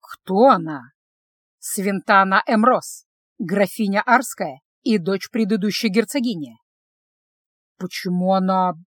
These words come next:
не рыжая? Здесь всё просто. Мода. Тогда король только женился на принцессе Бальской. Она была популярна, и все, начиная с придворных и заканчивая горожанками,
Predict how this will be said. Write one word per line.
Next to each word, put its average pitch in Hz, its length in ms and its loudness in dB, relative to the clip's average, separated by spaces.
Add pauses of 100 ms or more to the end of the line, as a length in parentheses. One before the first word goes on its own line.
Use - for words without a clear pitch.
(160)
не 170 300 0
рыжая? 165 580 2 (1080)
Здесь 180 380 -4
всё 214 200 -2
просто. 208 380 -4 (500)
Мода. 226 360 2 (640)
Тогда 180 400 0
король 202 480 2
только 185 340 -2
женился 202 440 -4
на 202 120 0
принцессе 220 460 -2
Бальской. 175 580 -2 (240)
Она 262 240 4
была 277 220 2
популярна, 214 720 0 (540)
и 214 160 0
все, - 280 -4
начиная 196 440 -4
с - 100 -8
придворных 196 720 -4
и 254 100 -2
заканчивая 202 580 0
горожанками, 208 720 0